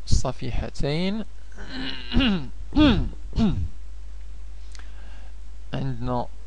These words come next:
آه، التوتر وعندنا التيار. إذا نقدرو نحسبو جي. خدامين السؤال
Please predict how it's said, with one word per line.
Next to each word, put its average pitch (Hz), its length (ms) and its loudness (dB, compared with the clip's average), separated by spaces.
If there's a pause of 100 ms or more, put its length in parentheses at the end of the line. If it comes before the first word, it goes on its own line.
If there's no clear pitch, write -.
(720)
آه، 120 280 -2
التوتر - 880 0
وعندنا 156 500 -2
التيار. 123 640 -2 (1800)
إذا 123 160 -4
نقدرو 120 360 -4
نحسبو 226 480 -6 (120)
جي. 127 520 -4 (2500)
خدامين 120 540 -4
السؤال - 480 -6